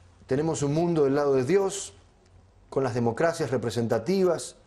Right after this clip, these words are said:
del lado de Satanás, el comunismo, con el propósito, siempre dijimos, la división entre Caín y Abel, cuando Dios divide a Adán en Caín y Abel, es con el propósito de establecer la unidad.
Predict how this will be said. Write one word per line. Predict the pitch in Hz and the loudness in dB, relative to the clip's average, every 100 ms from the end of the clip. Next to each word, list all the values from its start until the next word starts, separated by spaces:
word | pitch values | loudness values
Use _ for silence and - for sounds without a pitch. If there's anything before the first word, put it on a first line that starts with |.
| _ _ _ | _ _ _
del | 123 131 | 0 2
lado | 156 160 | 4 4
de | 139 | 2
Satanás, | 120 113 123 165 160 - | 0 -2 0 -2 -4 -4
el | 135 | -2
comunismo, | 120 131 135 190 175 185 175 - - - - - - | 0 0 2 0 0 -2 -4 -12 -20 -20 -20 -20 0
con | 190 | 2
el | 196 | 2
propósito, | 196 208 240 269 226 214 | 2 2 2 0 0 0
siempre | 240 254 220 | 0 2 2
dijimos, | 196 190 247 143 107 92 - - - - _ | 2 0 0 0 -2 -6 -14 -20 -20 -20 _
la | 156 175 | -2 0
división | 196 202 254 277 | 2 0 0 0
entre | 262 214 | 2 0
Caín | 202 190 240 247 | 2 0 2 2
y | |
Abel, | 175 143 135 | 2 2 0
cuando | 123 160 170 | 0 0 0
Dios | 180 226 277 214 | 2 2 0 0
divide | 220 220 240 185 180 | 0 2 2 2 2
a | 160 - - - | 0 -4 -12 -6
Adán | 139 165 214 240 | -2 0 0 0
en | 202 | 0
Caín | 160 160 208 202 | 2 2 2 0
y | |
Abel, | 147 127 117 113 - - - | 2 2 2 -2 -8 -20 -4
es | 233 233 | -4 -2
con | 240 | -2
el | 240 | -2
propósito | 233 208 156 143 - 180 208 | -2 -2 -2 -4 -4 -4 -2
de | 170 | -4
establecer | - 135 120 165 | -4 -4 -4 -4
la | 165 | -2
unidad. | 175 208 254 - | -2 -2 -2 -4